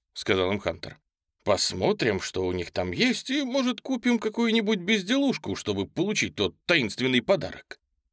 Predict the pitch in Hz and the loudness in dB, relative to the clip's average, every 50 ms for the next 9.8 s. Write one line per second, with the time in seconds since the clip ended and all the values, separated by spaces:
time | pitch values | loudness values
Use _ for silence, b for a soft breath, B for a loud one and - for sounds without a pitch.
0 | - - - 120 180 226 214 - 107 95 - - - - 214 226 220 - 113 95 | -8 -4 0 2 2 2 0 0 -2 -4 -4 -2 0 0 0 0 2 0 -2 0
1 | 87 85 90 139 170 190 233 233 240 214 - - 98 - - - 202 190 254 247 | 0 0 0 0 2 2 4 4 4 2 2 0 -2 -2 0 -2 0 2 2 0
2 | - - 85 69 69 - - - - - - 104 98 82 76 - - - - - | 0 0 -6 -8 -10 -10 -10 -10 -12 -10 -8 -8 -8 -8 -10 -10 -10 -10 -8 -8
3 | 98 85 113 156 - - - - 107 92 78 76 85 85 113 156 - 110 - - | -6 -4 -2 -2 -2 -2 0 0 0 -2 -2 -6 -6 -2 0 0 0 0 -2 -4
4 | - - - - - 135 151 151 - 117 98 - 90 82 82 98 135 135 110 - | -8 -8 -8 -4 -2 -2 -2 0 -2 -4 -4 -2 -4 -4 -2 0 2 0 0 0
5 | - 95 90 87 87 85 80 78 113 135 127 110 95 - - - - 202 220 208 | 0 -2 0 0 -2 -4 0 2 4 4 4 4 2 0 0 2 4 4 4 2
6 | 202 - 95 - _ _ _ _ _ - 180 180 85 85 98 170 226 240 226 226 | 0 -2 -4 -4 _ _ _ _ _ -6 0 0 0 2 4 4 4 6 4 4
7 | 220 208 - - - 262 214 156 151 180 170 170 165 147 - 117 104 95 90 131 | 4 2 0 0 0 -2 -2 -2 -2 0 2 2 2 2 2 2 2 2 4 4
8 | 180 190 180 156 147 - 101 90 90 87 135 180 180 120 117 147 147 - - - | 2 4 2 2 0 0 -4 -4 0 2 4 4 4 4 4 2 0 -2 -6 0
9 | 120 123 113 113 110 104 - - 95 107 110 98 85 85 - | 0 0 2 2 0 0 0 0 2 2 2 0 -2 -6 -8